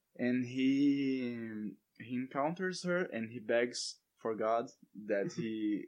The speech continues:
<laughs> goes, <laughs> that he, in any way possible, can get out of the seminary. He, there's even a small passage, a small passage where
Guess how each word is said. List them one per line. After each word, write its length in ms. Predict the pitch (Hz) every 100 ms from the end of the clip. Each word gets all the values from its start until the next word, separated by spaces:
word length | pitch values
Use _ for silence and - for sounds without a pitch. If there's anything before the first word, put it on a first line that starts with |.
| -
<laughs> 140 | 120
goes, 440 | 127 123 123 - 135
<laughs> 420 | 135 160 - 107
that 200 | 117 110
he, 520 | 120 120 117 113 107 101 _ -
in 320 | 117 113 - -
any 260 | 147 165
way 300 | 160 131 143
possible, 800 | 143 - 127 - 143 147 156 160 _ -
can 200 | 113 110
get 180 | 117 117 113
out 220 | 143 127
of 100 | 110
the 100 | 110
seminary. 680 | - 107 101 98 95 98 95 _ _ _
He, 460 | 110 110 110 101 104
there's 340 | 110 110 110
even 260 | 110 113 110
a 560 | 107 107 104 101 98 -
small 560 | 107 107 104 101 98 - _ -
passage, 540 | 131 165 120 101 -
a 100 | 110
small 280 | 110 127 135
passage 520 | 139 147 170 170 123 117
where 500 | 113 113 113 110